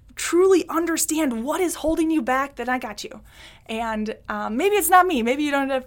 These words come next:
identify with me, and that's cool too. But find somebody who is going to be able to show you with love those things that are holding you back and help you through them, because that's what's gonna set you apart. And in summary, that is why starting a business is so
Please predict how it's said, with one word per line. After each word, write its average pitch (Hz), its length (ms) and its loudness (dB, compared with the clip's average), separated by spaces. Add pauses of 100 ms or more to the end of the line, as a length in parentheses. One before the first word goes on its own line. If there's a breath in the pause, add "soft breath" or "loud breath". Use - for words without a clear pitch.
(140)
identify 240 420 0
with 226 140 -6
me, 247 120 -4
and 254 80 -4
that's 294 180 -6
cool 330 220 -2
too. 302 200 -4
But 262 180 -4
find 381 360 0
somebody 311 460 0
who 302 200 -6
is 269 100 -4
going 269 220 -4
to 269 140 -8
be 226 200 -12
able 277 340 -6
to 269 180 -8
show 269 360 -2
you 254 360 -6 (300 loud breath)
with 302 400 -2
love 277 560 -2
those 262 200 -4
things 269 220 -4
that 254 100 -2
are 240 60 -2
holding 240 300 -6
you 233 100 -4
back 196 340 -2
and 208 100 -6
help 202 200 -8
you 196 100 -12
through 208 220 -10
them, 208 220 -10 (240 loud breath)
because 240 260 -8
that's 240 220 -2
what's 262 120 -12
gonna 277 200 -4
set - 180 -8
you 233 120 -6
apart. 208 420 -8 (920 loud breath)
And 208 440 -8
in 285 160 -2
summary, 262 440 -2
that 277 280 -2
is 349 160 0
why 277 360 0
starting 254 340 -6
a 240 40 -4
business 247 320 -6
is 226 100 -12
so 233 200 -12